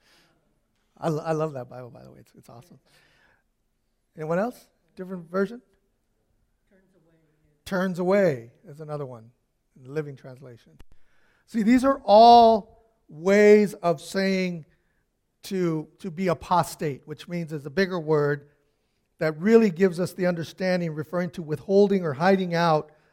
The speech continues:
of sight because of timidity or fear.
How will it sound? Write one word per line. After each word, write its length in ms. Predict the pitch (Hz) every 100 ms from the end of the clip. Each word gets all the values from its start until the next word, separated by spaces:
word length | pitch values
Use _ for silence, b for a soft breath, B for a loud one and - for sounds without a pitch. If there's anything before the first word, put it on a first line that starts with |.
| b
of 140 | 151
sight 540 | - - 196 185 165 185
because 280 | - 185
of 140 | 156 -
timidity 540 | 165 170 202 180 156
or 100 | 135
fear. 460 | - 170 143 107